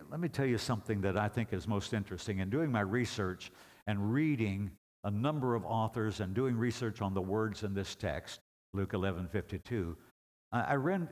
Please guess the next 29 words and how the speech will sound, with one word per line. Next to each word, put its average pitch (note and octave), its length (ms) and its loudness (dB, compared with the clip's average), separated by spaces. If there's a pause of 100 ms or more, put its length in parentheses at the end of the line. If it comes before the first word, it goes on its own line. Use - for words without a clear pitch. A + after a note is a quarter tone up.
(160)
read C#3 240 0
one C#3 200 2
source, G#2 500 0
a, G2+ 260 2
a G#2+ 100 0
man B2+ 220 2
named A2 220 2
Tillotson, G#2 540 0 (1000)
and B2 160 2
he E3+ 160 4
said A#2+ 300 0
that A2+ 160 0
when B2+ 140 2
a A2+ 60 2
Jewish E3 580 0 (120)
scribe, F#2+ 840 0 (680)
these A#2 240 0
were C#3+ 100 0
the C#3 100 0
men G#2 260 2
who A2+ 120 2
were A#2 100 0
the A2 100 -2
teachers G#2+ 480 -4
of G#2+ 100 -4
the A#2 80 0
law, E2 380 0 (880)
they, G#2 240 4
they, G#2 240 0